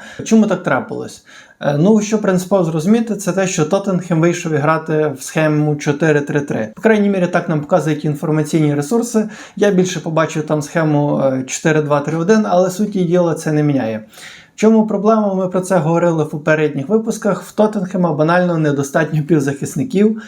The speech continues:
аби грати якісно по схемі, е, з трьома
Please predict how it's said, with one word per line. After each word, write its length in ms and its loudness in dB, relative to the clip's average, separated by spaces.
аби 240 0
грати 340 0
якісно 560 -2
по 140 -12
схемі, 460 0
е, 340 -2
з 140 -12
трьома 460 0